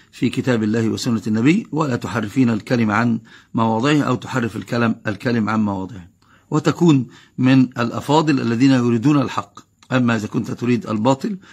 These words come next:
والجدال فنحن نصم الأذان عن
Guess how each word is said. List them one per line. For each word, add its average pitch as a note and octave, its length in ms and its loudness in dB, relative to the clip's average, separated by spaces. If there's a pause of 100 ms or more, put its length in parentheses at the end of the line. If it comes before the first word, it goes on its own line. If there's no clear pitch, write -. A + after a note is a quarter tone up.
(220)
والجدال C3+ 560 -2 (720)
فنحن C3 800 0
نصم C3 520 2
الأذان A#2+ 640 0
عن A#2 340 0